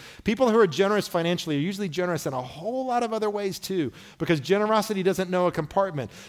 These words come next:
But if you're generous, it will show up in your finances. It will make an impact. There'll be some proportion and there'll be some limitation of the freedom, because you won't be able to spend everything you take in on yourself. That's the, the beauty of proportional giving, is, like, it takes a significant proportion and it plants that flag enough that you pay attention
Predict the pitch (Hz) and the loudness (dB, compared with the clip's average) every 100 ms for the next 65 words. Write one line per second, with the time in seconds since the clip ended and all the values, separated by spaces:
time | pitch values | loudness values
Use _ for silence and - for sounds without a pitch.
0 | - 175 185 190 180 190 226 190 156 165 | -4 4 4 6 2 2 2 2 0 2
1 | 285 285 254 247 277 214 190 175 226 247 | 0 2 0 0 0 0 0 -2 -2 -2
2 | 190 147 160 185 226 254 - 160 208 233 | -2 -2 -2 0 2 2 -2 -2 -2 0
3 | 190 131 185 180 185 - 214 240 220 - | 0 0 0 2 0 -2 -4 -4 -6 -6
4 | 214 247 233 202 165 147 - - - 180 | -2 -2 0 0 0 -2 -10 -16 0 2
5 | 175 165 - 233 247 247 240 - 240 - | 2 -2 0 0 0 0 0 0 0 0
6 | 202 160 147 - 196 220 190 156 196 170 | 0 0 0 -2 -4 0 -2 0 -2 0
7 | 185 226 233 240 240 214 180 - 175 - | 0 0 0 0 0 0 -2 -2 -4 -2
8 | 214 226 214 208 196 208 208 214 - 185 | -2 0 -2 -4 -2 -2 -2 -4 -2 -2
9 | 175 165 - 208 160 - - 185 160 - | -2 -2 0 0 0 -2 0 0 0 -4
10 | - - - 170 151 220 269 240 185 185 | -20 -14 0 0 2 2 4 4 2 0
11 | 185 180 185 185 165 226 208 147 139 156 | 2 0 0 -2 0 0 0 -2 -2 -4
12 | 165 165 - 226 226 175 - 175 185 180 | -4 -6 -4 -4 -2 -8 -6 -4 -4 -4
13 | 156 160 185 190 175 147 143 - - - | -8 -8 -6 -4 -4 -2 -4 -8 -18 -10
14 | 185 208 185 185 160 - 156 175 170 139 | -6 -4 -4 -2 -2 -4 -4 0 0 0
15 | 147 147 165 180 - 151 151 175 147 - | -2 0 0 0 -2 -6 -4 -2 -2 -4
16 | 208 226 - 143 110 | -6 -4 -4 -4 -6